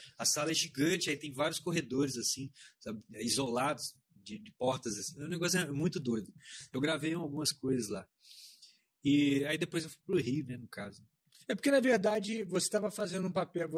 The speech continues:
Speaker 2: até hoje você, no teu estúdio, você faz o papel de produtor,
Speaker 1: Uhum.
Speaker 2: mas também de técnico, né?
Speaker 1: É,
Speaker 2: Porque
Speaker 1: é.
Speaker 2: você que aperta lá, você que fica na, operando tudo, né?
Speaker 1: Eu construo, eu que limpo.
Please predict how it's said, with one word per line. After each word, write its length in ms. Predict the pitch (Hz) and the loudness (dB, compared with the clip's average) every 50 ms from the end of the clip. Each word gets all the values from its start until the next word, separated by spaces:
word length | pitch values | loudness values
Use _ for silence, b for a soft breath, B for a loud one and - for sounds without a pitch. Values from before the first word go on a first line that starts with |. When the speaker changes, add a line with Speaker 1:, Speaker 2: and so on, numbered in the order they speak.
| 160 - | -2 -2
Speaker 2:
até 220 | - - 233 285 | 0 4 4 6
hoje 180 | 269 233 214 190 | 6 6 4 4
você, 440 | 175 180 185 170 - - 175 165 165 | 2 2 2 2 4 2 2 2 0
no 100 | 147 - | -2 -2
teu 140 | - - 165 | 0 0 0
estúdio, 260 | - - 180 170 165 | 0 0 -4 -2 -2
você 140 | - - 202 | 0 2 2
faz 160 | - 202 190 | 2 2 2
o 60 | 190 | 2
papel 280 | - 190 185 - 165 160 | 2 0 0 2 2 2
de 80 | 156 - | 2 4
produtor, 520 | - 160 170 165 - - 175 208 269 277 - - - _ 160 | 4 4 4 4 4 4 4 4 4 4 -2 -8 -12 _ 0
Speaker 1:
Uhum. 240 | 165 160 180 208 - | 2 2 2 2 2
Speaker 2:
mas 160 | 190 190 - | 0 0 2
também 180 | - 220 226 226 | 2 2 2 2
de 100 | 294 320 | 2 2
técnico, 520 | - 370 311 - - - 170 160 - 160 | 0 0 -2 0 -2 -2 -4 -2 -2 -2
né? 260 | 165 170 196 208 - - _ _ _ _ _ | 0 2 2 2 0 -2 _ _ _ _ _
Speaker 1:
É, 160 | - 127 117 110 | -4 -2 -2 -2
Speaker 2:
Porque 180 | - - 185 | -2 0 2
Speaker 1:
é. 40 | 165 | 2
Speaker 2:
você 260 | 170 165 - - 170 | 4 2 4 2 0
que 120 | - - 233 | 0 0 -2
aperta 480 | - - - 208 208 196 - - 185 | 0 2 2 2 2 2 0 0 0
lá, 300 | 175 190 214 220 214 208 | 2 2 4 4 4 4
você 260 | 185 165 143 - 175 | 2 2 2 0 0
que 80 | 156 - | -2 -2
fica 220 | - 180 - 180 | -4 -2 0 0
na, 120 | 165 175 175 | 0 2 0
operando 500 | 165 - - 180 170 175 185 190 190 202 | 0 2 2 2 2 2 2 2 0 0
tudo, 380 | - - 214 214 190 156 156 | 0 2 4 4 4 4 2
né? 240 | 151 165 175 180 180 - _ _ _ _ _ _ _ _ _ _ _ _ _ | 2 2 2 0 -2 -6 _ _ _ _ _ _ _ _ _ _ _ _ _
Speaker 1:
Eu 100 | - - - | -16 -16 -16
construo, 580 | - - - 107 - - - 113 123 127 120 | -14 -12 -8 -8 -8 -8 -6 -8 -6 -6 -6
eu 80 | 110 101 | -6 -8
que 120 | - - 95 | -10 -14 -16
limpo. 340 | 92 98 113 127 123 - | -16 -14 -14 -14 -14 -16